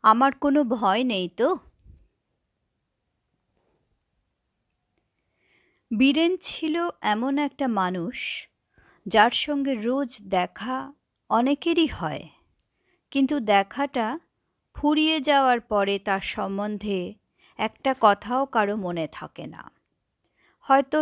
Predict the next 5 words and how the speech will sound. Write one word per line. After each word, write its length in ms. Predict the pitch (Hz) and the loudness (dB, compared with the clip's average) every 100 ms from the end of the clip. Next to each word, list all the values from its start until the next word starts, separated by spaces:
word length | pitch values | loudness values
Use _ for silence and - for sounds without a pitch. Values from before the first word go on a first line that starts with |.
| 277 | -2
সব 320 | - 254 269 262 _ - | 2 4 4 2 _ 2
পাড়া, 380 | 220 208 220 233 247 - _ _ _ | 4 6 4 0 -4 -10 _ _ _
সব 300 | - - 226 226 | -6 0 2 0
মহল্লাতেই 840 | 214 196 202 247 254 254 254 240 214 233 _ _ _ - | -4 -4 -4 -2 -2 -4 -4 -4 -6 -12 _ _ _ -8
বীরেন 420 | 190 233 285 | -2 2 4